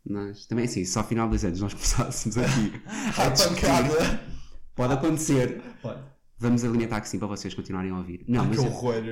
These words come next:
Speaker 1: <laughs> Não, mas eu duvido. Acho que não.
Speaker 2: Não.
Speaker 1: Ahm, porque pronto, nós até partilhamos
Speaker 2: Uhum.
Speaker 1: visões, ah, partidas dos assuntos.
Speaker 2: Uhum.
Speaker 1: Portanto, acho que é isso. Então se calhar ficamos por aqui.
Speaker 2: Acho que sim. Gostei.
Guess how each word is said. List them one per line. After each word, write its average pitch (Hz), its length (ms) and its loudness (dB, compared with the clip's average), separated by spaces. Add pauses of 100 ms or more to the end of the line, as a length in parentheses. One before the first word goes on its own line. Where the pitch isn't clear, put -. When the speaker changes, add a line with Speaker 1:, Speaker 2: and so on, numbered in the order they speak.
(320)
Speaker 1:
<laughs> 185 420 -4
Não, 107 160 2
mas 107 160 2
eu 113 80 4
duvido. 87 440 -6
Acho 98 260 -10
que - 100 -12
não. 90 200 -8
Speaker 2:
Não. 110 180 -10 (480)
Speaker 1:
Ahm, 110 680 -8 (200)
porque - 180 -8
pronto, 117 260 -4
nós 92 320 -8
até 104 140 -6
partilhamos 104 720 -6
Speaker 2:
Uhum. 131 260 -2
Speaker 1:
visões, 104 640 -8 (640)
ah, 104 320 -4
partidas 110 360 -2
dos 110 120 -6
assuntos. 117 580 -8
Speaker 2:
Uhum. 139 80 -4
Speaker 1:
Portanto, 87 360 -2 (360)
acho 107 180 -14
que 123 60 -8
é 120 40 -8
isso. - 260 -16 (640)
Então 135 140 -4
se 135 80 -8
calhar 135 140 -8
ficamos 131 260 -4
por 131 160 -4
aqui. 131 320 -2 (400)
Speaker 2:
Acho - 140 -12
que - 60 -12
sim. 123 280 -4 (200)
Gostei. 113 420 -4